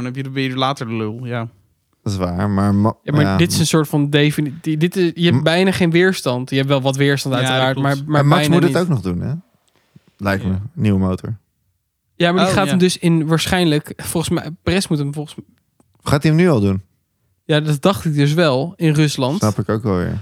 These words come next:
Speaker 3: Omdat hij sowieso drie punten heeft en dan
Speaker 2: Ja.
Speaker 3: sta je, start je achteraan.
Speaker 2: Ja.
Speaker 3: Nou, verder
Speaker 2: Ja.
Speaker 3: dan achteraan kun je niet staan.
Speaker 1: Schijnt.
Speaker 3: Dus dan, ehm,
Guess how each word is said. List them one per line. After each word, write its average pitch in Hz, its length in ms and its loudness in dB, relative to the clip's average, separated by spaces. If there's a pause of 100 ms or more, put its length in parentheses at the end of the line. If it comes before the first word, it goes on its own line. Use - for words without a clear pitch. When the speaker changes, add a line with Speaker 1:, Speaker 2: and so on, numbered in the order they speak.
(100)
Speaker 3:
Omdat 165 240 0
hij 170 80 0
sowieso 165 420 2
drie 160 460 -2
punten 165 280 2
heeft 143 260 0
en 170 140 0
dan 160 140 4
Speaker 2:
Ja. 151 60 0
Speaker 3:
sta 156 120 2
je, 156 100 2
start 160 260 -2
je 156 60 -2
achteraan. 143 340 -2
Speaker 2:
Ja. 131 60 2
Speaker 3:
Nou, 123 160 -2
verder 151 260 0
Speaker 2:
Ja. 139 40 -2
Speaker 3:
dan 147 100 -2
achteraan 143 340 -4
kun 156 100 -2
je 151 60 0
niet 147 120 -2
staan. 160 400 -6 (100)
Speaker 1:
Schijnt. 113 420 -12 (1200)
Speaker 3:
Dus 190 180 -2
dan, 175 260 2
ehm, 151 380 -2